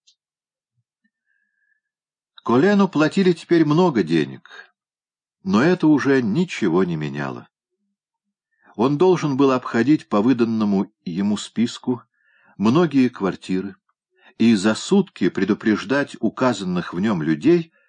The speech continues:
о несчастьях, которые их ожидают. Ежедневно он отправлялся и в бедные квартиры, и в богатые, поднимался по бесчисленным лестницам. Всюду его встречали очень плохо.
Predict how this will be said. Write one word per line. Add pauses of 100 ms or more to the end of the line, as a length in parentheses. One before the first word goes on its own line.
(360)
о
несчастьях,
которые
их
ожидают. (1300)
Ежедневно
он
отправлялся
и
в
бедные
квартиры,
и
в
богатые, (520)
поднимался
по
бесчисленным
лестницам. (580)
Всюду
его
встречали
очень
плохо.